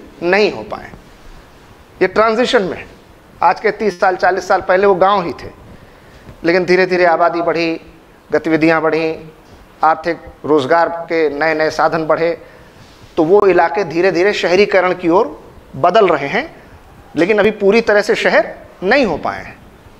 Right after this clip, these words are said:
लेकिन गांव भी नहीं रह गए। तो यहाँ पर टाउन एरिया कमेटी होगी, जैसे कि मोहनलालगंज है, बख्शी का तालाब है, ये क्या हो जाएंगे? टाउन एरिया कमेटी हो जाएंगे।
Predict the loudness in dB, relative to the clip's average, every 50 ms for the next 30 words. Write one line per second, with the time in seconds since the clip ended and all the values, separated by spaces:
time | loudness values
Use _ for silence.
0 | -4 0 0 2 2 0 -2 0 2 2 2 2 2 0 0 -2 -2 -4 -6 -12
1 | -18 -18 -20 -20 -20 -20 -20 -14 -8 -2 2 2 4 4 4 2 0 -2 -4 -6
2 | -10 -16 -18 -20 -20 -20 -20 -20 -20 -20 -20 -20 -20 -20 -20 -20 -20 -20 -20 -20
3 | -20 -20 -20 -18 -6 0 2 4 4 4 2 2 0 2 0 0 0 -2 -8 -16
4 | -20 -20 -16 -4 -2 -2 0 0 -2 -2 -4 -4 -4 -6 -8 -8 -10 -12 -12 -12
5 | -14 -16 -18 -16 -18 -14 -4 -2 -2 0 0 -2 -2 -2 -4 -2 -2 -2 -2 0
6 | 0 2 2 2 0 0 -2 -4 -6 -6 -8 -8 -6 -2 -4 -4 -2 -4 -8 -4
7 | -4 -4 0 0 -2 0 0 -2 -4 -4 -8 -12 -12 -12 -16 -20 -20 -20 -20 -20
8 | -20 -20 -20 -20 -20 -20 -20 -20 -20 -20 -20 -20 -20 -20 -20 -20 -20 -10 -2 -2
9 | -2 0 2 0 0 2 0 0 0 -2 -4 -10 -12 -14 -18 -20 -14 -4 0 0
10 | 0 0 0 -4 -6 -8 -8 -10 -10 -10 -12 -12 -12 -14 -16 -20 -20 -20 -20 -20